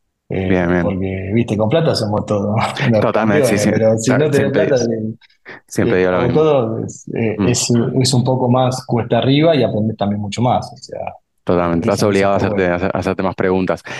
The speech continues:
Speaker 2: ¿Y cómo, cómo se fue desarrollando? Ahora quiero que también me, me cuentes sobre cómo se fue desarrollando el, el, que los espacios que estuviste en la eco, que estuviste liderando,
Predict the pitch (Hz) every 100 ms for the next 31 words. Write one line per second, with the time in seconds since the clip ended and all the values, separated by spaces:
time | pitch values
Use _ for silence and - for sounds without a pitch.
0 | 101 110 104 151 156 - 139 147 - 110
1 | 101 120 120 123 107 107 120 120 123 113
2 | 113 104 95 95 104 104 78 98 101 95
3 | 107 104 104 - 104 98 104 101 95 107
4 | 113 113 98 98 - 98 95 92 85 _
5 | _ _ _ - 101 92 110 104 135 123
6 | 117 113 120 104 110 120 98 - 101 110
7 | 98 95 95 98 110 113 123